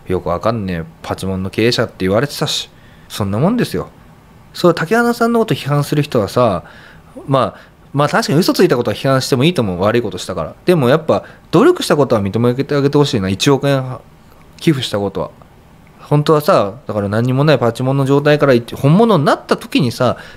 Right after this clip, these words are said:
いい時にさ、なんだか汁ってやつがさ、やっちゃうからさ、ほんとかわいそうだよな。苦い汁飲んだな。だから僕がね、一緒に救ってあげないといけないなって思ったんだよね。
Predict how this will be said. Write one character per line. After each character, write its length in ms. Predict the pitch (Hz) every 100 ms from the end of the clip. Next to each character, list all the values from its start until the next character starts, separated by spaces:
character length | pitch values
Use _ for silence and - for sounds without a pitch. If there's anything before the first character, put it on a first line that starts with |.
| - -
い 180 | 220
い 80 | 349
時 220 | 359 349
に 120 | 139 113
さ、 340 | 123 110 87 - - - - - -
な 140 | 120 113
ん 80 |
だ 80 | 113
か 120 | 117
汁 200 | 104 110
っ 20 | 113
て 140 | -
や 80 | 104
つ 80 | 95
が 100 | 92
さ、 380 | 123 113 85 - - - -
や 120 | 95
っ 40 | -
ち 140 | -
ゃ 60 | 110
う 40 |
か 100 | 87
ら 60 | 87
さ、 400 | - 147 117 85 - _ -
ほ 100 | 147
ん 20 |
と 80 | 160
か 80 | 196
わ 40 |
い 60 | 226
そ 80 | -
う 60 | 320
だ 60 |
よ 120 | 127
な。 220 | 95 - - - - - - - - - 92
苦 280 | 92 101
い 40 | 95
汁 260 | - 110
飲 100 | 104
ん 80 | 151
だ 120 | 156
な。 340 | 110 113 147 - - _ _ -
だ 100 | 160
か 80 | 196
ら 80 | 135
僕 200 | 113 123
が 140 | 131
ね、 260 | 135 151 165 - - - - -
一 100 | 104
緒 140 | -
に 60 | 120
救 200 | - 156
っ 20 |
て 120 | 147
あ 60 | 175
げ 40 |
な 80 | 196
い 60 | 196
と 80 | 104
い 20 |
け 80 | 120
な 100 | 175
い 40 |
な 100 | 185
っ 60 | 185
て 80 |
思 100 | 113
っ 40 | 160
た 120 | -
ん 60 | 143
だ 60 |
よ 60 | 85
ね。 220 | 87 90